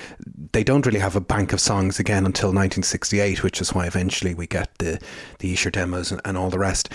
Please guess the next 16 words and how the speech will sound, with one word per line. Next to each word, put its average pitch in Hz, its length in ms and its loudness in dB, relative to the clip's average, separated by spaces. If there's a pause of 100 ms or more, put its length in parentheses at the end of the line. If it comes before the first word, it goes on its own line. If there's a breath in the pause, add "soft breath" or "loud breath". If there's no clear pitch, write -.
(240 loud breath)
Um, 107 340 4
so - 180 2
we 117 260 4
probably 208 260 2
do 143 160 4
need 123 160 4
to - 80 -4
talk 110 220 0
about, - 560 -2 (200)
you 113 120 -2
know, 101 60 -2
the - 80 -6
fact 104 200 -2
that - 140 0
there 117 80 2
was 113 560 2